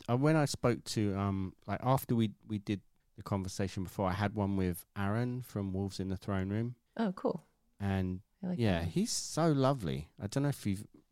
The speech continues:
Speaker 1: met those
Speaker 2: I have a long,
Speaker 1: guys,
Speaker 2: I, it's
Speaker 1: but,
Speaker 2: been a
Speaker 1: um,
Speaker 2: long time, but yeah, I love their music.
Speaker 1: Yeah, I think that last record's phenomenal.
Speaker 2: Mm-hmm.
Speaker 1: But, um, but yeah, we, when we were talking, he, he was saying as well that, um,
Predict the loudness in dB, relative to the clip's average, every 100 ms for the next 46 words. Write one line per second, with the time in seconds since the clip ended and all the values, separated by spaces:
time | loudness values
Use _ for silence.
0 | -20 -12 -6 -4 -6 -8 -6 -8 -12 -16
1 | _ _ -6 -2 2 4 6 6 4 2
2 | 4 4 6 6 6 4 0 -2 -2 -2
3 | -4 -4 -4 -2 -2 -2 0 0 -2 -2
4 | -2 -4 -8 -10 -20 _ -14 -10 -8 -8
5 | -8 -8 -8 -8 -10 -12 -12 -12 -14 -10
6 | -8 -8 -8 -8 -2 0 2 0 -4 -10
7 | _ _ _ _ _ -20 -16 -14 -12 -14
8 | -18 _ _ _ _ _ _ -8 0 2
9 | 2 2 0 -4 -16 _ -4 2 4 2
10 | 0 0 -2 -2 -4 -4 -8 -14 _ -6
11 | 0 0 0 -2 0 0 0 -2 -2 0
12 | 0 0 -4 -8 -8 -8 -8 -10